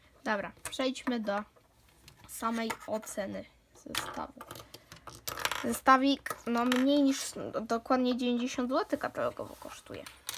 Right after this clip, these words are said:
Osiemdziesiąt dziewięć dziewięćdziesiąt dziewięć. I moim zdaniem to jest, dla mnie, oceniam ten zestaw takie mocne siedem i pół na dziesięć.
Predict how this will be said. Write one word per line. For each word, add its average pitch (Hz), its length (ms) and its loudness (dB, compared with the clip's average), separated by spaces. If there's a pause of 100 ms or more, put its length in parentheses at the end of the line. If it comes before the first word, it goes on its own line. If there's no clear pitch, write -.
(680)
Osiemdziesiąt 233 500 -8
dziewięć 240 280 -6
dziewięćdziesiąt 226 520 -10
dziewięć. - 360 -14 (520)
I 226 100 0
moim 269 460 2
zdaniem 240 640 -2 (1160)
to 254 60 -6
jest, - 320 -8 (1500)
dla 233 180 -4
mnie, 233 420 -2 (180)
oceniam 269 420 -2
ten 240 200 -6
zestaw 226 600 -6
takie - 380 -8
mocne 214 420 -6
siedem 233 420 -2
i 220 80 -8
pół 214 200 -8
na 214 180 -2
dziesięć. 214 680 -6